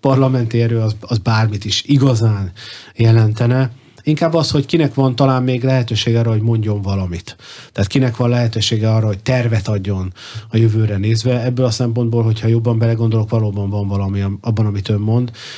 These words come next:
Nyilvánvalóan az igény a generációváltás lesz az ellenzéken belül. Az ellenzék, ö, ki gondolkodók alapvetően arról fognak beszélni, hogy, a,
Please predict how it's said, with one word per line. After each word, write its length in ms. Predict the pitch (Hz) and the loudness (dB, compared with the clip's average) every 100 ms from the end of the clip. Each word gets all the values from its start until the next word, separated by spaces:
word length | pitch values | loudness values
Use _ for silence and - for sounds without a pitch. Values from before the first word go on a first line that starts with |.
| - - | -20 -4
Nyilvánvalóan 560 | 131 139 135 123 127 120 | 2 4 4 2 0 2
az 140 | 117 | 2
igény 500 | 131 120 123 120 117 - - | 2 2 0 0 -2 -6 -8
a 60 | 113 | -2
generációváltás 1300 | 123 127 123 123 113 - 120 113 113 113 113 104 95 | 2 2 2 0 -2 0 0 2 2 0 0 -2 -2
lesz 360 | 113 98 - - - - - | -2 -2 -4 -10 -16 -20 -6
az 140 | 117 | 0
ellenzéken 760 | 117 120 117 113 113 110 113 110 | 2 2 2 2 0 0 0 0
belül. 340 | 113 110 110 | 0 0 0
Az 120 | 104 | 0
ellenzék, 580 | 123 123 120 110 113 107 | 0 0 0 0 -2 -2
ö, 300 | 120 120 110 110 107 - | -2 0 2 0 -4 -8
ki 120 | 117 | 0
gondolkodók 840 | 123 151 143 139 120 131 120 117 | 4 4 6 4 2 -2 0 0
alapvetően 460 | 120 113 113 110 117 | 0 0 -2 0 0
arról 240 | 117 113 | 0 0
fognak 320 | 110 107 107 | -2 -4 -4
beszélni, 460 | 101 107 - 110 107 | -2 -4 0 0 0
hogy, 180 | 107 104 | 0 -2
a, 160 | 104 | -2